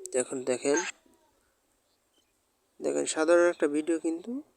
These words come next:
কি হয়ে গেল। তো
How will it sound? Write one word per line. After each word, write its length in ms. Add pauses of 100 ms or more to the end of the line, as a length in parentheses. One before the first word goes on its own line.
(160)
কি 180
হয়ে 200
গেল। 120 (3000)
তো 40